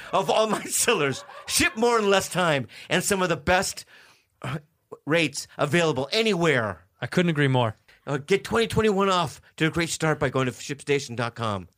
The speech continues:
Speaker 2: Use the offer code bad friends to get a sixty-day free trial, two months free, no hassle, no stress, stress-free shipping. Just go to shipstation dot com, click that microphone at the top of the page, type in
Speaker 1: Bad
Speaker 2: "bad friends."
Speaker 1: friends.
Speaker 2: That's shipstation dot com. Enter offer code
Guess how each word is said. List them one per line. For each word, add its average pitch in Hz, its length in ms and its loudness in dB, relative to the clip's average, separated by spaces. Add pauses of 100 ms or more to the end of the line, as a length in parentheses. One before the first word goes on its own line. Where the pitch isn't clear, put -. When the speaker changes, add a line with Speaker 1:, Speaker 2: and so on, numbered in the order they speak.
Speaker 2:
Use 208 220 4
the 196 140 4
offer 190 220 2
code 185 280 2
bad 165 240 2
friends 143 240 2
to 135 60 -6
get 143 120 2
a 135 40 2
sixty-day 151 420 0
free 139 180 -2
trial, 127 300 0
two - 180 -2
months 160 220 0
free, 151 240 0
no 165 180 2
hassle, 151 340 0
no 196 340 2 (300)
stress, - 680 0 (100)
stress-free 165 460 0
shipping. 139 360 0 (300)
Just - 160 -4
go 196 100 4
to 170 40 2
shipstation 170 360 -2
dot 160 160 0
com, 151 260 0
click 240 240 -2
that 196 140 -2
microphone 160 440 -2
at 135 100 -6
the 156 60 -2
top 151 100 2
of 143 60 -4
the 139 40 -2
page, 139 220 0
type 175 300 0
in 180 220 2
Speaker 1:
Bad 202 100 -6 (500)
Speaker 2:
"bad 131 300 2
friends." 175 480 2
Speaker 1:
friends. - 20 -8 (380)
Speaker 2:
That's - 180 -4
shipstation 143 340 -2
dot 147 160 0
com. 147 220 0
Enter 139 240 -4
offer 139 220 -2
code 151 340 0